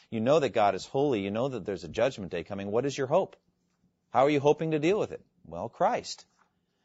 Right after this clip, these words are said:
Now you see. All right? Because God is incredibly consistent in this matter of what we call federal headship, representation. Adam represented us at the first tree. Christ represented us at the second tree. He's very consistent in this matter.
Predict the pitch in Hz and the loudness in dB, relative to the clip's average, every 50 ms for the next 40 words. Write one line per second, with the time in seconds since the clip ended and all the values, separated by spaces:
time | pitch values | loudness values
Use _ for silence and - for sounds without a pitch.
0 | _ _ _ _ _ _ 87 90 104 117 117 113 - - - 165 185 120 - - | _ _ _ _ _ _ -6 -4 -2 -2 -2 -4 -4 -4 -4 -2 -4 -4 -6 -12
1 | _ _ _ _ _ _ _ _ _ _ _ - 85 95 117 147 151 - 104 - | _ _ _ _ _ _ _ _ _ _ _ -2 2 4 4 4 2 -2 -4 -4
2 | 113 95 - 123 120 135 147 151 151 - - 123 110 107 113 104 - - - - | -6 -2 4 6 8 8 8 8 6 2 -2 -2 -2 -2 -8 -10 -12 -6 2 4
3 | 165 175 139 107 110 110 - 123 120 - - 127 120 - - 101 82 64 104 110 | 4 4 4 2 -2 -4 -4 -6 -8 -6 -6 -6 -6 -6 -8 -10 -8 -6 -8 -8
4 | 110 - 113 117 127 123 107 101 98 95 92 101 - 113 117 - 101 92 101 - | -8 -6 -4 0 0 0 2 2 0 -2 -2 -4 -6 -6 -4 0 0 0 0 -2
5 | - - 98 90 85 95 104 117 117 _ 151 151 127 - - - - - _ _ | -4 -4 -4 -2 -2 -2 -6 -6 -6 _ -6 -6 -6 -8 -10 -12 -12 -14 _ _
6 | _ _ _ _ _ 98 107 110 - - 117 101 120 117 117 - 139 135 131 - | _ _ _ _ _ 2 2 2 2 0 -2 -2 -2 -2 -2 0 0 0 0 -2
7 | - - - _ _ _ _ _ _ _ _ _ _ _ _ - 123 131 143 151 | -4 -10 -14 _ _ _ _ _ _ _ _ _ _ _ _ 4 6 8 8 6
8 | 165 165 151 143 147 - - 135 113 147 135 143 143 135 147 147 - - - 113 | 6 2 4 4 4 4 4 0 0 0 0 0 2 4 4 2 2 0 -6 -6
9 | 117 - 113 - - 156 151 - - - - 113 104 107 101 - - 139 135 135 | -6 -6 -8 -4 -2 -2 -2 -2 -4 -8 -6 -4 -4 -4 -6 -2 2 4 4 4
10 | 143 - - - _ _ _ _ _ _ - 120 127 127 127 113 139 131 131 127 | 2 0 -4 -10 _ _ _ _ _ _ 2 2 4 4 2 0 2 2 2 2
11 | 127 110 - 117 - 113 - - 131 120 - 123 123 - - 87 64 - _ _ | 0 0 -2 -6 -6 -6 -2 0 0 0 0 -6 -10 -8 -10 -10 -10 -12 _ _
12 | _ _ _ - 131 120 101 101 120 139 151 175 170 - 170 - - - 170 - | _ _ _ -4 -4 -4 -2 0 4 4 4 4 2 -2 -6 -6 -4 -4 -4 -4
13 | - 127 110 98 95 90 - - 87 80 73 67 67 - | -6 -6 -6 -6 -6 -8 -10 -10 -12 -12 -12 -14 -18 -20